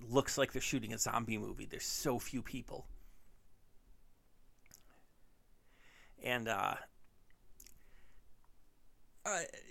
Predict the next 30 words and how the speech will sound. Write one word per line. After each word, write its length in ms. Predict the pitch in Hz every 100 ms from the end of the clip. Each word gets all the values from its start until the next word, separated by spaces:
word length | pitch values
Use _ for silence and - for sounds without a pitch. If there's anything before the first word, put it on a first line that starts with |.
| -
you 100 | 208
know, 100 | 185
I 80 | 165
haven't, 280 | 190 175 -
it's 180 | 175 -
been 300 | 220 196 156 175
open 500 | 226 196 127 120 113 - - - - - - -
for, 400 | - 170 139 131 120
you 120 | 165
know, 140 | 135 120
all 140 | 117
but 240 | 131 - 120
maybe 220 | 135 123
the 80 | 117
first 340 | - 131 -
few 140 | 120 113
weeks 280 | 135 -
of 60 | 131
shutdown. 640 | - 127 117 113 110 110 - - - - - - - - - - - - - 135
Maybe 280 | 139 123
not 180 | 117 -
even 260 | 135 123 117
that. 280 | 123 - - - - - - -
But 140 | 123 - 156
I 160 | 160
haven't 340 | 156 143 120 -
been 140 | -
in 260 | 135 180 156
there. 340 | 98 - - - - - - - - - -
So 500 | - 170 127 117